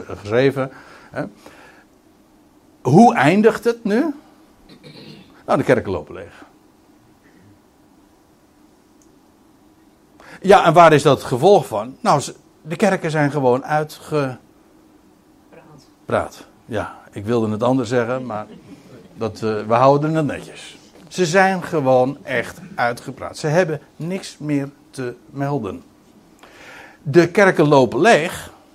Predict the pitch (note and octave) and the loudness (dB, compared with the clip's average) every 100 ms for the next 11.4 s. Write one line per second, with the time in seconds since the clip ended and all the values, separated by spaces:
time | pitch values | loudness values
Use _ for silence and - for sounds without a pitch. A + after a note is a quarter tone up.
0 | _ _ - _ _ _ F3 F3+ B2+ D#3 | _ _ -20 _ _ _ 0 2 2 -2
1 | _ _ _ _ _ _ _ _ _ - | _ _ _ _ _ _ _ _ _ -4
2 | E3 C#3 F3+ - A#3+ F#3 E3+ B2 F2+ - | 0 2 2 2 -2 -2 -2 -4 -4 -10
3 | - _ _ _ _ _ _ _ _ _ | -20 _ _ _ _ _ _ _ _ _
4 | _ - G#3 G#3+ B3 C4+ B3 F3 G2 - | _ 0 2 6 6 6 4 4 0 -8
5 | _ _ _ _ _ _ _ _ - A3 | _ _ _ _ _ _ _ _ 2 4
6 | B3 C4 G#3+ A3 A3+ B3+ A3+ B2 F#2 - | 6 6 4 -2 0 2 2 2 0 -6
7 | - _ _ _ _ _ _ _ _ _ | -16 _ _ _ _ _ _ _ _ _
8 | _ _ _ _ _ _ _ _ _ _ | _ _ _ _ _ _ _ _ _ _
9 | _ _ _ - A#3+ D4 C#4+ C#4 A#3 - | _ _ _ 4 8 8 6 0 -2 -4
10 | - - A3+ A3 G#3 - - - - - | -20 0 2 2 -4 -10 -20 -20 -20 -10
11 | - G#3+ G#3 | 0 2 0